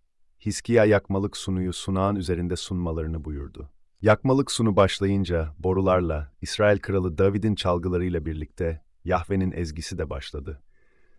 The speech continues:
Bütün topluluk tapındı, ezgi söyleyenler söyledi ve boru çalanlar çaldılar. Yakmalık sunu bitirilinceye kadar bütün bunlar devam etti.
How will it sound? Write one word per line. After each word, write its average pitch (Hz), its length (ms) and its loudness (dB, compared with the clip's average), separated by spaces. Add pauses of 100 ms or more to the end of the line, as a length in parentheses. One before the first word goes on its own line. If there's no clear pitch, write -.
(320)
Bütün 139 260 2
topluluk 101 500 0
tapındı, 82 540 -4 (100)
ezgi 92 280 -4
söyleyenler 90 600 0
söyledi 82 680 -6
ve 85 120 -4
boru 95 180 0
çalanlar 85 460 -2
çaldılar. 73 640 -10 (640)
Yakmalık 104 440 0
sunu 104 240 0
bitirilinceye 95 600 0
kadar 76 400 -4
bütün 95 280 -2
bunlar 82 340 -4
devam 80 340 -2
etti. - 360 -12